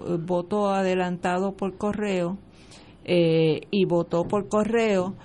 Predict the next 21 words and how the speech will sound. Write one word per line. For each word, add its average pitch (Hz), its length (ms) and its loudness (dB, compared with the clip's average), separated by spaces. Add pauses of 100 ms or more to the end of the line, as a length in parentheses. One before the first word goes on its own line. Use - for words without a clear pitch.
(240)
pero 180 480 2
se 180 220 -4
quedó 185 320 0
con 214 180 -2
la 220 60 -2
inquietud 220 640 -2
de 185 140 -2
que 175 80 -4
a 170 60 -2
lo 170 100 -4
mejor 170 340 -2
la 190 160 -4
papeleta 196 560 -6
no 196 140 -6
llegaba, 190 680 -4 (380)
y 196 100 -2
entonces 180 580 -2
fue 196 460 -2
y 185 80 0
votó 156 380 -4
presencialmente. 170 1160 -4